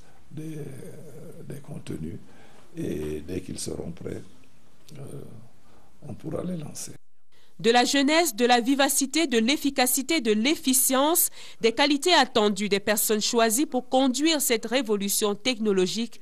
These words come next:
Speaker 2: et des contenus. L'option de la juvénilisation est claire, celle de la promotion du genre aussi.
Speaker 1: On n'a pas négligé le critère de compétence, mais comme vous dites, nous avons pensé que, euh, dans une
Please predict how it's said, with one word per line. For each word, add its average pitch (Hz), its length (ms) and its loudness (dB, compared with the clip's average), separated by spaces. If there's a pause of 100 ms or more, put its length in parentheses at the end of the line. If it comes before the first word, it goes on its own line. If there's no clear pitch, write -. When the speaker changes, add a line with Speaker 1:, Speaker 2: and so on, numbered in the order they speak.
(200)
Speaker 2:
et 202 140 2
des 185 140 -2
contenus. 202 720 2 (320)
L'option 202 440 2
de 190 100 0
la 185 220 4
juvénilisation 208 1040 2
est 170 180 -4
claire, 233 380 6 (240)
celle 262 240 2
de 220 80 4
la 208 100 4
promotion 262 720 2
du 202 120 -4
genre 226 360 2
aussi. 160 420 -2 (800)
Speaker 1:
On 95 100 -6
n'a 92 120 -2
pas 104 140 -2
négligé 87 440 -4
le 78 200 -6 (220)
critère 151 340 -10
de 78 120 -8
compétence, - 880 -12 (240)
mais 208 240 -2 (180)
comme 104 160 -4
vous 90 140 0
dites, 90 320 -2 (400)
nous 175 120 -6
avons 185 200 -6
pensé - 420 -6
que, 180 160 -6
euh, 185 120 -2 (1400)
dans 95 380 0
une 117 380 0